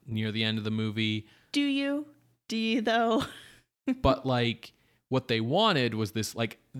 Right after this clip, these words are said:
Speaker 1: even part of this bit of the movie is played for comedy,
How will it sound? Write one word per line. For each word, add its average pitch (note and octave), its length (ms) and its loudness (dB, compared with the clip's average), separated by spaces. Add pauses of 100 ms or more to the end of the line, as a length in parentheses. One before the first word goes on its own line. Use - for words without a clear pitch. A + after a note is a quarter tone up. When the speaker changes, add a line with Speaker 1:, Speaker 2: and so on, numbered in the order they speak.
Speaker 1:
even D3+ 540 0 (100)
part E3 240 2
of A#2 160 0
this C3 220 0
bit G2+ 200 -2
of F#2+ 80 -2
the F#2+ 60 -4
movie G2 240 -2
is F2+ 80 -4
played G#2+ 300 -4
for - 140 -12
comedy, E3 680 -2